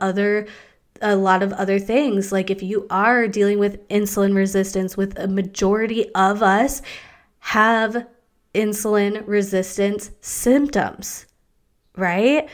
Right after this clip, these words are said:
I talk about all of this in my Insync Nutrition, and so if this piques your interest at all, go hop in there. But if anything else, I hope that it just gave you a little bit more of a B S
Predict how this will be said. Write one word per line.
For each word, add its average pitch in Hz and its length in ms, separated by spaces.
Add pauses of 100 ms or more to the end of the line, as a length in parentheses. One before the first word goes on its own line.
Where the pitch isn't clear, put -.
(760)
I 202 60
talk 247 260
about 247 220
all 214 180
of 269 100
this 311 180
in 302 60
my 320 140
Insync 254 460
Nutrition, 214 680
and 208 140
so 196 160
if 190 80
this 208 360 (140)
piques - 340
your 285 100
interest 262 460
at 269 100
all, 214 400
go 202 260
hop 269 400
in 240 280
there. 202 320 (380)
But 240 320 (260)
if 240 280
anything 269 680
else, 196 460
I 214 100
hope 233 320
that 254 180
it 208 160
just 226 300
gave 196 240
you 208 180
a - 20
little 233 260
bit 311 240
more 220 220
of 202 120
a 185 80
B 208 380
S 190 340